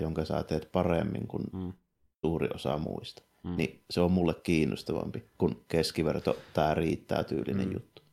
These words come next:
Speaker 2: Joo, ja siis niinku tuo, että filtteröidä jotain pois, että se on niinku ihan pureskeltava se vaikka e-, elokuvaakin, niin se nyt on parempi isommalle yleisölle, mut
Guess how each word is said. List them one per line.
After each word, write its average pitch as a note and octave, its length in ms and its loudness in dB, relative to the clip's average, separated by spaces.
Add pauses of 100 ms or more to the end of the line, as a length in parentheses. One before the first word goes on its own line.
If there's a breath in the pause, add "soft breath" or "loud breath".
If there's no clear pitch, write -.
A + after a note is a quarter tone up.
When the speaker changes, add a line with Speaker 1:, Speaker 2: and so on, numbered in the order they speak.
Speaker 2:
Joo, G2+ 280 0
ja G2 100 2
siis F#2+ 240 -2
niinku F#2 520 -4 (380)
tuo, F#2 240 2
että F2 440 -4 (400)
filtteröidä F#2 480 -2
jotain F2+ 440 -2 (600)
pois, F#2 200 2
että - 80 -6
se F#2 60 -2
on F2+ 40 0
niinku F2 120 -2
ihan F2+ 240 0
pureskeltava E2+ 500 0
se F2 120 -4
vaikka E2+ 240 -4 (100)
e-, - 380 -12
elokuvaakin, F2 640 -4
niin E2 280 -6
se F2+ 100 -8
nyt F2+ 120 -4
on F#2+ 100 -2
parempi A2 440 -2 (100)
isommalle G2+ 540 -2
yleisölle, G2+ 400 -2
mut G2 180 -4